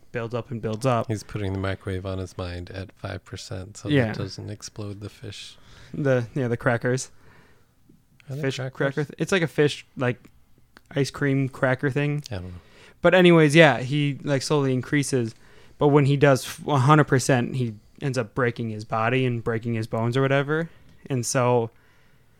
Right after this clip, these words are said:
Speaker 1: I forget exactly what it was, but, like, Eri gets on his shoulders, and all of a sudden he realizes that his arm is, like, fully healed.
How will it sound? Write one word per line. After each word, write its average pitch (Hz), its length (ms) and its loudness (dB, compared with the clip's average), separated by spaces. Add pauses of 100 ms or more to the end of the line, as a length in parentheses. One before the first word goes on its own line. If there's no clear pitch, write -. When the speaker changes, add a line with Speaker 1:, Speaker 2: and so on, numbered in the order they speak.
(680)
Speaker 1:
I 127 100 -12
forget 156 340 0
exactly 160 400 0
what 151 100 6
it 143 40 6
was, 143 340 4
but, 135 160 -4
like, 127 260 -2
Eri 139 320 -2
gets 135 240 -2
on 131 120 0
his 120 120 -4
shoulders, 135 680 0 (480)
and 135 200 -4
all 131 140 -2
of 127 60 -4
a - 20 -14
sudden 127 160 -6
he 131 80 -2
realizes 127 360 0
that 127 140 -2
his 123 120 -6
arm 123 340 -6
is, 123 100 -4
like, 117 180 -6 (200)
fully 131 460 -2
healed. 135 420 -4